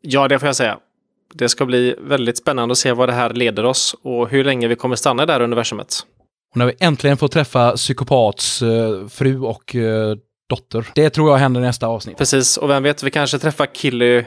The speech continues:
Speaker 1: herself också. Vem vet?
Speaker 2: Du, vi måste ju träffa, eh, doktorns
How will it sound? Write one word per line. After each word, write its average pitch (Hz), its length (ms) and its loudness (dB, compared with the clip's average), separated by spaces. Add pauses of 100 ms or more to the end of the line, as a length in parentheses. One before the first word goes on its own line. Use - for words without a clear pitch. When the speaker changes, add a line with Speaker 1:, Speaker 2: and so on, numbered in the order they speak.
Speaker 1:
herself 127 460 -2
också. 135 280 -2 (160)
Vem 127 160 -4
vet? 135 140 0
Speaker 2:
Du, 180 220 0 (220)
vi 175 140 2
måste 202 420 2
ju 185 80 4
träffa, 151 680 0 (360)
eh, 143 160 2
doktorns 180 1120 -2